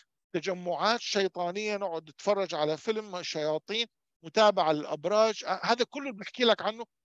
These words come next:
هو بيفتح، آه، آه، ال-، ال-، الأفكار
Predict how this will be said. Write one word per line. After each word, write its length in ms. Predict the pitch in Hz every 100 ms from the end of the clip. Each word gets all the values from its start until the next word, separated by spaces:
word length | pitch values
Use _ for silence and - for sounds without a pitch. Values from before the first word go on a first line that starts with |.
| 185
هو 100 | 202
بيفتح، 560 | 180 247 - 226 202 - _ _ _ _ -
آه، 40 | 165
آه، 420 | - 160 - 175
ال-، 140 | -
ال-، 240 | 170 170 165
الأفكار 800 | 165 165 - _ 214 226 262